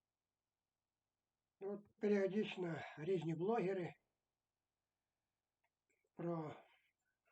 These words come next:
говорять про ранню смерть Трампа.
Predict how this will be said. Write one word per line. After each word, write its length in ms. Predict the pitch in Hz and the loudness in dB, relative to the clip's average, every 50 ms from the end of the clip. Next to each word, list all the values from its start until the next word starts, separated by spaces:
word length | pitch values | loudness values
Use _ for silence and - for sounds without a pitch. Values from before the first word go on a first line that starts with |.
| _ _ | _ _
говорять 720 | - 156 175 185 185 196 190 175 165 147 - - - - _ _ _ _ _ _ _ _ _ _ _ _ _ _ _ _ _ _ _ _ _ _ _ _ _ _ _ _ _ _ _ _ _ | -6 -2 0 2 2 2 2 2 0 -2 -4 -8 -14 -20 _ _ _ _ _ _ _ _ _ _ _ _ _ _ _ _ _ _ _ _ _ _ _ _ _ _ _ _ _ _ _ _ _
про 340 | - - 175 185 175 165 165 - | -10 -6 -2 -2 -2 -2 -2 0
ранню 460 | 190 185 196 190 180 175 170 170 165 | 0 2 2 2 2 2 0 0 -2
смерть 600 | - - - 185 180 170 - - - - - - _ _ _ _ _ _ _ _ _ _ _ _ _ _ _ _ _ _ _ _ _ | -2 -4 -2 -2 -2 -2 -4 -6 -10 -14 -16 -16 _ _ _ _ _ _ _ _ _ _ _ _ _ _ _ _ _ _ _ _ _
Трампа. 560 | - 220 226 226 220 185 - 190 190 180 - | 2 4 6 6 6 4 0 -2 -4 -4 -4